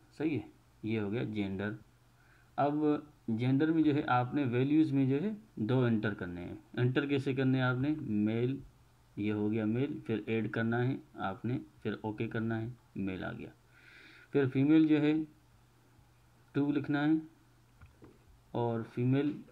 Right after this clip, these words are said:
add करना है, आ गया, ये हो गए male female,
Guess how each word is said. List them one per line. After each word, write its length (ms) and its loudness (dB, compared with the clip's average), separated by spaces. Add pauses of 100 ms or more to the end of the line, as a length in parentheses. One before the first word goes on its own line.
(160)
add 200 0
करना 320 -2
है, 180 -4 (240)
आ 140 -6
गया, 280 -16 (280)
ये 200 -4
हो 220 -12
गए 200 -12 (360)
male 240 -8
female, 380 -14